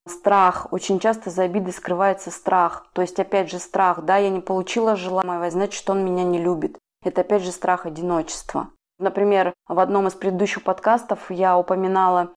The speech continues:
а, свою клиентку, с которой мы работали с обидой, да, и там её обида,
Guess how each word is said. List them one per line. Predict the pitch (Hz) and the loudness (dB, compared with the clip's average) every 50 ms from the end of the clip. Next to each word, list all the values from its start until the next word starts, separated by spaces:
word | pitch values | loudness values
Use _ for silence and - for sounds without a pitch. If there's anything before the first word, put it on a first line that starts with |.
| _ _ - | _ _ -4
а, | - 180 | -2 -2
свою | 180 - - 190 185 | -2 0 0 0 0
клиентку, | - 196 185 190 208 233 240 240 - 196 | 0 0 -2 0 0 0 0 -2 -4 -6
с | 185 | -4
которой | - - 190 190 190 190 190 185 | -2 -2 -2 0 0 0 0 2
мы | 190 185 | 2 2
работали | 185 185 180 196 196 190 - 185 180 180 175 | 0 2 2 2 0 0 0 -2 -2 -4 -4
с | - - | 0 2
обидой, | 196 196 180 180 196 175 165 170 170 170 | 2 2 2 0 -4 0 0 2 2 2
да, | 156 165 180 190 208 214 - | 2 2 4 4 4 4 2
и | - - 180 | 0 -4 -4
там | - 196 190 196 190 | -2 0 0 0 0
её | 185 175 190 190 | 0 0 2 2
обида, | 185 180 185 233 240 214 226 190 - | 2 2 0 0 2 4 2 2 0